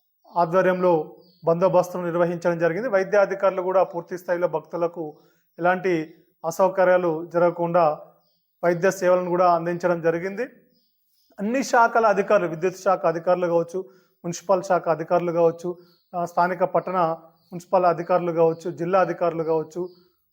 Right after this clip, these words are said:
ప్రతి ఒక్క, ముఖ్యంగా ఆలయ అధికారులు కావచ్చు, అన్ని, ప్రతి ఒక్క అధికారులు కూడా, వివిధ శాఖల అధికారులందరూ కూడా వారి యొక్క పాత్ర ఉంది. ఎందుకంటే తప్పకుండా ప్రతి ఒక్కరికి, భక్తులకు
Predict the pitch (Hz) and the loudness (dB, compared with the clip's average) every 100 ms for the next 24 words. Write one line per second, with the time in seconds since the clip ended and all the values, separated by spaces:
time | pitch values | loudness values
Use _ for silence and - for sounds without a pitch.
0 | _ 170 165 226 208 214 185 170 165 160 | _ -10 -2 2 2 4 2 0 -8 -4
1 | 196 196 170 180 185 170 175 170 170 160 | 0 4 4 4 2 2 0 0 2 2
2 | 160 165 160 165 170 180 240 285 277 220 | 0 -4 -14 -10 -10 -8 -4 -2 -2 -2
3 | - - _ _ 185 180 226 214 208 185 | -6 -20 _ _ -4 2 2 4 2 0
4 | 196 208 202 196 196 196 190 185 180 - | 2 2 2 2 2 2 0 -4 -4 0
5 | 180 185 202 180 180 165 175 180 175 180 | 0 2 2 4 2 -4 -2 0 0 0
6 | 208 208 190 190 165 - - _ _ _ | 0 2 2 2 2 -2 -20 _ _ _
7 | - 165 170 165 165 165 175 185 185 190 | -6 -4 -2 -2 2 2 2 2 2 0
8 | 277 - _ _ 175 180 190 208 202 175 | -8 -12 _ _ -8 -2 0 0 0 0
9 | 196 190 202 196 175 175 170 185 180 185 | 0 0 2 4 2 0 -2 -2 0 -2
10 | 180 160 156 190 180 180 165 | 0 -2 -2 0 -2 -2 -8